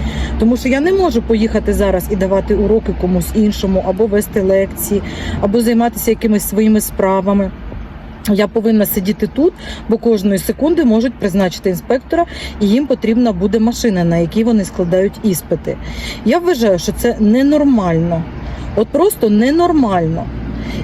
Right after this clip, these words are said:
І це ж не тільки стосовно, е, сервісних центрів. Це стосовно всіх державних установ. Жодного порядку. Ні в тих лікарнях, ні в, ні в тій, е,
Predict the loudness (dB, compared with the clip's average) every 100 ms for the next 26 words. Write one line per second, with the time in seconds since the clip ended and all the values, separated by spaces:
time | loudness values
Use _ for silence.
0 | 0 2 2 0 0 2 2 2 0 0
1 | -2 0 -2 2 2 4 4 2 2 2
2 | 2 0 -2 0 0 -2 0 0 0 0
3 | -4 -6 -8 -16 -16 -14 -14 -14 -14 -14
4 | -2 0 0 0 0 2 2 2 0 -2
5 | 0 0 0 2 2 0 -2 2 2 2
6 | 0 0 0 2 2 2 0 0 0 -2
7 | -4 -2 -2 0 -2 0 0 0 0 2
8 | 0 -2 -8 -12 -10 0 2 2 0 -6
9 | -4 -2 -2 0 0 2 2 4 2 0